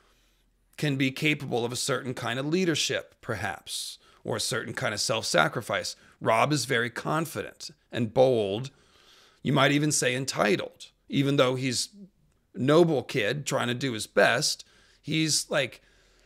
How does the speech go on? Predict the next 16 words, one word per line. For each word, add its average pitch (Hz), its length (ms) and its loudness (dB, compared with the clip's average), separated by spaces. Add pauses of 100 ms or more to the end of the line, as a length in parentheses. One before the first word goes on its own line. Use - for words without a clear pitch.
<clears throat> - 480 -20
they 160 500 6
put 156 180 6
a 147 40 4
crown 180 280 6
on 165 120 4
his 117 160 -2
head. 104 160 2
He's 101 160 -4
like, 139 160 -2
"Yeah." 208 420 0 (240)
I - 80 -4
mean, 135 160 2
they 147 100 4
could 185 220 4
have 151 140 2